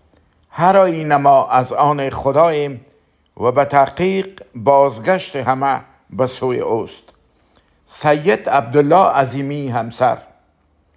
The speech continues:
همایون شهنواز، مسعود شهنواز، فواد شهنواز برادران، فهیمه شهنواز،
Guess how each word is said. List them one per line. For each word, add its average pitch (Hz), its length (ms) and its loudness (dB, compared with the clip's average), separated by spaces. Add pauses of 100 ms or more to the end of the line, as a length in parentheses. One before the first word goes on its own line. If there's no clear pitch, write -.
(300)
همایون 160 520 0
شهنواز، 139 760 0 (460)
مسعود 147 540 -2
شهنواز، 143 800 2 (480)
فواد 185 580 2
شهنواز 143 800 0 (240)
برادران، 139 720 0 (800)
فهیمه 165 580 0
شهنواز، 143 680 2